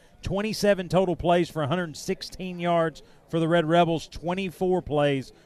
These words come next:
for fifty-six yards for the Science Hill Hilltoppers. Uh, Ben, really just defensively for the Red Rebels, they've put Schwartz in a, in a lot of interesting situations early and often,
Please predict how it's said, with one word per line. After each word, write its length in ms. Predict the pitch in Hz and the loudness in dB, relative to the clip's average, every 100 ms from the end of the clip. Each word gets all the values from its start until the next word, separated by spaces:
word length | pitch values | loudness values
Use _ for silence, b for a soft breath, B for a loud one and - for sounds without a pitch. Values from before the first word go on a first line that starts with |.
| _ | _
for 160 | - 147 | -2 -2
fifty-six 840 | - 170 - 156 139 - 165 - | 0 -2 -2 -8 -8 -4 -4 -2
yards 440 | 156 139 135 123 - b _ | 2 2 2 -2 -10 b _
for 120 | 147 | -4
the 80 | 139 | -4
Science 400 | - 147 139 117 | -2 -2 -2 0
Hill 200 | 156 135 | 2 4
Hilltoppers. 760 | 143 139 127 135 127 127 - b b - | 2 2 2 0 0 -4 -10 b b -4
Uh, 220 | 139 139 | -2 0
Ben, 320 | 123 170 170 b b b | 0 0 0 b b b
really 320 | 139 175 185 | 0 4 4
just 220 | 151 151 | 4 0
defensively 840 | - 143 160 165 143 160 139 160 156 | -2 -4 -4 -4 -2 -4 2 2 2
for 180 | - 151 | 0 -2
the 80 | |
Red 160 | 151 151 | 2 2
Rebels, 360 | 151 151 147 - | 4 4 4 0
they've 300 | 147 165 - | 2 2 0
put 220 | 165 160 | -2 -2
Schwartz 440 | - 156 170 160 | -4 0 0 0
in 120 | 160 | -2
a, 80 | 147 | -2
in 180 | 127 143 | -4 -4
a 80 | 127 | -4
lot 320 | 127 135 160 | -2 -2 0
of 100 | 160 | -2
interesting 640 | 131 165 147 156 - 160 | -2 -8 -6 -8 -6 -8
situations 840 | 120 160 - 147 156 147 156 143 - b b | -4 -6 -2 0 2 0 -6 -10 -18 b b
early 440 | - 156 175 175 147 | -2 2 2 2 0
and 100 | 139 | -2
often, 500 | 143 160 - 170 | -2 -2 0 -2